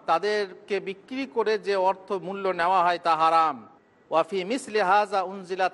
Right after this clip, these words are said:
হাযিহিল আয়া, ওয়া মিনান নাসি মান ইয়াশতারি লাহওয়াল হাদিস, যে আয়াতকে কেন্দ্র করে ওলামারা বলেছেন গান বাজনা হারাম, গান হারাম, তেমনি নর্তকীও, নর্তকীর মূল্যও হারাম এই আয়াতকে কেন্দ্র করে। এই বরং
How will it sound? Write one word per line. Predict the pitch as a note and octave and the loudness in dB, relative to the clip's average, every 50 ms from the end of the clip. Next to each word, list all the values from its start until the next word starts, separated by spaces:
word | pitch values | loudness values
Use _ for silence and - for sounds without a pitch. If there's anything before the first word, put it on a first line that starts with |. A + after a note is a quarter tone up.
| - C#3+ | -2 0
হাযিহিল | E3 F#3 F#3+ F3+ E3+ F3 D#3 E3 D#3 D#3+ | 2 2 2 2 0 -4 -8 -8 -8 -6
আয়া, | - D#3+ D3+ C#3+ C#3 C#3 C3 C3+ C3 C3 B2+ B2 B2 - - | -2 0 2 2 2 2 0 0 0 0 0 -2 -4 -6 -6
ওয়া | D#3 D#3+ | -6 -6
মিনান | F3 F3+ E3+ D#3+ | -4 -4 -4 -6
নাসি | D#3 D#3 F3 G3+ G3 - - F3 | -4 -4 -4 -4 -4 -6 -10 -12
মান | E3 D#3+ D#3 | -10 -10 -10
ইয়াশতারি | D3+ F3+ G#3 - - - - A3 A3 A#3+ B3 A3 | -8 -8 -8 -8 -8 -6 -6 -4 -4 -4 -6 -4
লাহওয়াল | F#3 F#3+ E3 D#3+ D#3 D#3+ D3+ | -2 -2 -2 0 -2 -4 -4
হাদিস, | C3+ C#3+ C3 A#2+ B2 A2 - - - - _ _ _ _ _ _ _ _ - B2 | -4 -8 -10 -10 -10 -16 -16 -18 -20 -20 _ _ _ _ _ _ _ _ -20 -10
যে | B2+ D3+ E3 E3+ F3 F#3 F3+ | -6 -4 -2 -2 -2 -2 -2
আয়াতকে | C3 D3+ E3 G3 G#3+ - - - - F#3 E3+ E3+ F#3 G#3 A3+ G3+ | -2 0 0 -2 -2 -6 -14 -12 -8 -6 -6 -6 -6 -6 -8 -8
কেন্দ্র | - F#3 E3+ E3+ E3 D#3+ D#3+ | -8 -8 -8 -8 -6 -8 -8
করে | D#3 - - E3+ F#3 | -8 -8 -8 -6 -6
ওলামারা | G3 E3+ E3 E3 D#3+ D#3+ D3+ D3+ D3 | -4 -4 -4 -4 -4 -4 -4 -6 -4
বলেছেন | C#3 C#3 D3 D3+ D3+ - G3+ G3+ F#3+ | -6 -6 -10 -10 -8 -10 -12 -10 -8
গান | D#3+ D#3 D3+ D3+ | -4 -6 -4 -4
বাজনা | D3+ D3 D3 D3+ D3+ D3 | -4 -6 -6 -4 -4 -4
হারাম, | C3+ C3+ C3 C3 A#2+ G#2+ - - _ _ _ _ - - B2 | 0 0 0 0 -2 -6 -10 -20 _ _ _ _ -12 -4 0
গান | C3+ C#3 D3+ F3 A3+ B3 - _ _ _ _ _ _ _ _ | 2 2 2 0 -2 -8 -14 _ _ _ _ _ _ _ _
হারাম, | - C#3 C#3 C#3 C3 A#2 G#2+ G2 _ _ _ _ _ _ | -2 0 0 0 0 -4 -6 -14 _ _ _ _ _ _
তেমনি | - F3 E3+ E3+ E3+ E3+ F3 F3+ F#3 G3+ A3 B3+ C#4 C#4 - - - | -4 -4 -4 -4 -4 -6 -6 -6 -4 -4 -4 -6 -6 -10 -14 -20 -14
নর্তকীও, | D3 D3+ E3+ F3+ F3+ - - - A3+ G#3+ - - C4 C4 C4 A#3+ A3+ A#3 C4 D4 | -6 -2 -2 -2 -2 -2 -2 -2 -2 -2 -2 -4 -4 0 2 4 4 4 4 2
নর্তকীর | B3+ G#3 G3 F#3+ G3 - G#3 G3 G3 - B3+ A#3+ A3+ | 2 -2 -4 -4 -4 -6 -6 -6 -6 -6 -6 -6 -6
মূল্যও | G#3 G#3+ A3 A#3+ A#3+ B3 B3 B3 A#3 | -6 -6 -6 0 4 4 6 6 6
হারাম | G#3 G#3 G#3 G#3 F#3+ E3+ D3+ - | 4 4 4 4 2 -2 -4 -4
এই | F3 G3 F#3+ | -4 -2 0
আয়াতকে | E3 F3 G3 G#3 - - G#3 F#3+ | 0 0 -2 -2 -4 -8 -10 -8
কেন্দ্র | - F#3 F3 F3 E3+ | -8 -8 -8 -8 -8
করে। | - D#3 D3 | -8 -8 -10
এই | - - F3+ G3 | -6 -2 -2 -2
বরং | F#3+ E3 G3 A3 B3 C4+ C#4 C4+ | 0 2 2 4 4 2 2 -2